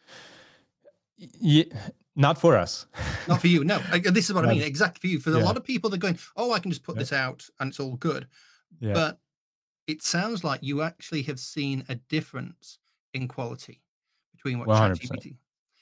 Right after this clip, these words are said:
Speaker 2: So
Speaker 1: Yeah.
Speaker 2: are the public also picking up on these, even subconsciously?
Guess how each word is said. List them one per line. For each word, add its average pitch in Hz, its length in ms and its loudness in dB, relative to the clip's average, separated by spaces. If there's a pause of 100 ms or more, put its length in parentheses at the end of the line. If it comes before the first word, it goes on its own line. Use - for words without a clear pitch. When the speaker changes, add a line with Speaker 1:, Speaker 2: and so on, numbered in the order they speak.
(160)
Speaker 2:
So 196 220 -4
Speaker 1:
Yeah. 107 200 0
Speaker 2:
are 220 520 -4 (120)
the 151 100 -6
public 139 560 -6
also 147 580 -2
picking 131 320 -6
up 131 160 -6
on 117 100 -4
these, 113 180 -8
even 160 240 2
subconsciously? - 1120 -4